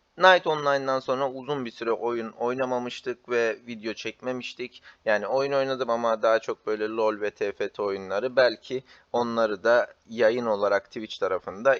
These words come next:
yapabiliriz. Ama şimdi YouTube tarafında Rise Online ağırlıklı olarak gideceğiz. Rise Online'da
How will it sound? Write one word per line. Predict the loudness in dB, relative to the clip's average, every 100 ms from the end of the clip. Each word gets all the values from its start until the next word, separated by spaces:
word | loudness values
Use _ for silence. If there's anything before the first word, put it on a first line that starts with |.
| 0
yapabiliriz. | -2 0 0 -2 -12 -12 -4
Ama | -2 0 0 0
şimdi | -4 -10 -12 -12
YouTube | -12 -14 -8
tarafında | -2 0 0 -4 -2 -2 -2 -20 0
Rise | 4 4 4
Online | -4 -2 -2 -2 0
ağırlıklı | 0 0 -6 -10
olarak | -4 -2 -2 _
gideceğiz. | -16 -10 -4 -4 -4 _ _ 4
Rise | 6 6 -2
Online'da | 0 0 0 2 2